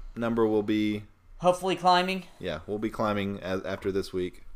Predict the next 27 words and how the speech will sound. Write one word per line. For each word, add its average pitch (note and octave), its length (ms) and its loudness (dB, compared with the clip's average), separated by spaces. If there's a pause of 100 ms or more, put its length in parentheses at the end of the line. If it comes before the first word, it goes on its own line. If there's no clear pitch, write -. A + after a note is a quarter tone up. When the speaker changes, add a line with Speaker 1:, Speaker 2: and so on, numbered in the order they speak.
(200)
Speaker 2:
Um, C#3+ 260 2
Speaker 1:
Hopefully. G2 440 2 (240)
Speaker 2:
Any F3+ 280 0
guesses F3 760 0
on D3 360 -2
where, D3 720 0 (240)
who E3 180 0
the D#3 120 -2
last D3+ 300 2
place E3+ 200 -2
team F#3+ 220 -4
is? G#3 360 -8 (1500)
Speaker 1:
Oh, B2+ 540 8
Miami G2+ 380 0
Dolphins. F2 600 -4 (240)
Speaker 2:
Yep. B2 300 -6 (240)
Speaker 1:
Yeah. C3+ 220 -12
Speaker 2:
The C3+ 100 -4
tankers C#3 540 -6
themselves. C3 760 -8
Speaker 1:
Yeah. - 120 -18 (440)
Speaker 2:
Uh, C#3 300 2
Tampa F3 340 -4
Bay, D3+ 440 -2
rounding C#3 420 -4
out C3 300 -4
the A#2+ 440 -8